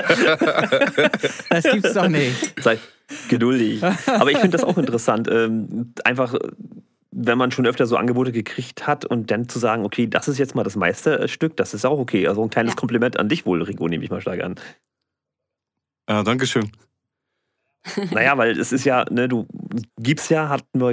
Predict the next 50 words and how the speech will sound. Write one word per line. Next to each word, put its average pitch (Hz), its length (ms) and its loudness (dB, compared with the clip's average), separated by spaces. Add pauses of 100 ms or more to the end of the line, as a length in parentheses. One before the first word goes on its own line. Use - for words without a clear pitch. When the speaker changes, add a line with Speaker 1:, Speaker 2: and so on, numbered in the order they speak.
(120)
Speaker 2:
ja 120 220 2
schon, 120 360 0
äh, 110 260 2
in - 380 -2
Folge 117 240 2
neun 120 300 2
sehr 120 200 0
viel 117 140 0
Geld 113 240 2
aus, 117 240 0
um 110 180 -4
einfach 113 300 0
da, 107 320 2
äh, 90 180 -4 (440)
Produktionslevel 123 960 0
Speaker 1:
Hm. 123 80 2
Speaker 2:
zu 120 160 0
halten, 123 280 0
der 113 120 2
ja 113 220 2
nicht 120 300 -2
von 120 80 0
dieser 113 180 2
Welt 131 180 2
ist, - 160 -4
ne, 110 120 0
teilweise. 95 500 -2 (380)
Also 101 280 2
Speaker 3:
Ja. 120 360 0 (240)
Speaker 2:
ist 143 140 2
ja 98 140 2
so. 87 140 0
Und 95 360 -4
das - 300 -2
scheint 139 320 0
jetzt 180 240 0
ja 175 100 4
auch - 280 0 (120)
schon 165 380 -2
richtig 151 320 -2
Früchte - 380 -2
zu - 100 -8
tragen. - 360 -12
Finde 131 180 -4
ich 135 60 -10
ja 135 80 -2
schon 123 160 -6
richtig 110 280 -8
gut. 127 200 0
Speaker 3:
Mhm. 104 60 -10